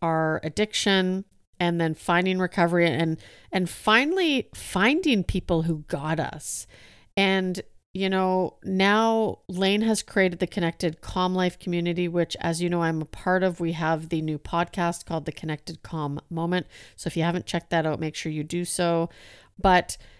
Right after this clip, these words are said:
this community is meant for women in recovery that want to support each other in their journey. And, you know, we have these monthly meetings. Last month, it was on self-love. And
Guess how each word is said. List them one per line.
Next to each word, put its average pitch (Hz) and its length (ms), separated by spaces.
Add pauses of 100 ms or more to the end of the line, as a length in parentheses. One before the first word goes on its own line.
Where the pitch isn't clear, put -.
(340)
this 220 300
community 208 800
is 170 160
meant 175 320
for 175 600
women 208 440
in 226 140
recovery 185 460
that 175 160
want 190 120
to 233 60
support - 400
each - 180
other 165 220
in 175 260
their 180 160
journey. 170 540
And, 165 340 (520)
you 180 100
know, 180 100
we 175 100
have 185 180
these 180 180
monthly 208 720
meetings. 170 680
Last 165 420
month, 180 360
it 175 160
was 170 280
on 165 480
self-love. 165 920
And 175 300